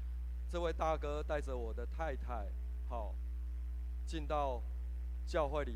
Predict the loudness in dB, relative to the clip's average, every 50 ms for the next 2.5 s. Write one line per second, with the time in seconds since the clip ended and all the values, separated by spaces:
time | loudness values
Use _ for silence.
0 | -2 -2 -2 -2 -2 -2 -2 -2 -2 -2 -2 0 0 0 0 0 -2 -2 -2 -2
1 | -2 -2 -2 -2 -2 -2 -2 0 2 2 2 2 2 0 0 2 4 4 4 4
2 | 2 0 -2 -2 0 2 2 2 2